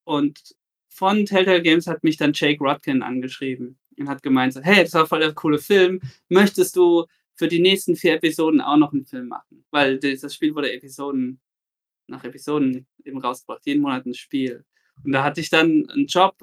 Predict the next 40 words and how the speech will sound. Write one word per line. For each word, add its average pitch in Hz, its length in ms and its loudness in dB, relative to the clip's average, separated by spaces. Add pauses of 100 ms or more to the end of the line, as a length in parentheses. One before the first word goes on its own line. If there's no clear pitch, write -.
als, - 560 -8 (260)
ich - 120 -18
mach 139 160 -6
jetzt 135 200 -10
Zeichentrickfilme 131 800 -8
für 131 120 -10
Monkey 127 320 -10
Island, 127 400 -16
Tales - 180 -20
of 254 60 -10
Monkey 123 240 -14
Island. - 420 -16 (800)
Und - 80 -12
es 135 120 -14
war 165 140 4
so 170 100 2
mein, 160 540 4 (400)
mein 135 180 -12
Fuß 165 280 -10
in 135 80 2
der 123 160 -2
Tür. 131 460 -6 (640)
Und 160 720 6 (540)
da 151 120 0
ich 160 80 -2
dann 165 140 0
so 165 80 -4
eine 156 100 2
Connection 185 400 -2
zu 170 100 -10
Telltale 208 320 -2
Games 165 260 0
hatte 160 440 -4 (400)
und 156 360 0 (520)
deren, 143 440 2
einer 165 300 2
deren 147 260 0
C 135 260 -2
E - 40 -8
Os, 170 500 0